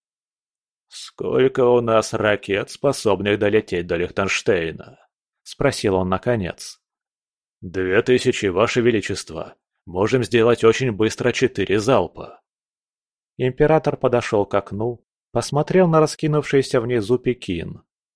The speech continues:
Огромный, шумный, полный жизни город, который он любил больше всего на свете,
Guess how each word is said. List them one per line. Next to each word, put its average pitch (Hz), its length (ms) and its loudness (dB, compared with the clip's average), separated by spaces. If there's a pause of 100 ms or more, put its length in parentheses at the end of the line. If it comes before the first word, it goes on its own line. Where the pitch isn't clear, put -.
Огромный, 104 680 0
шумный, 101 560 0
полный 117 400 0
жизни 107 400 -2
город, 123 500 0 (240)
который 165 500 0
он 143 160 4
любил 127 400 2
больше 143 440 0
всего 104 380 0
на 87 120 -2
свете, 85 720 -6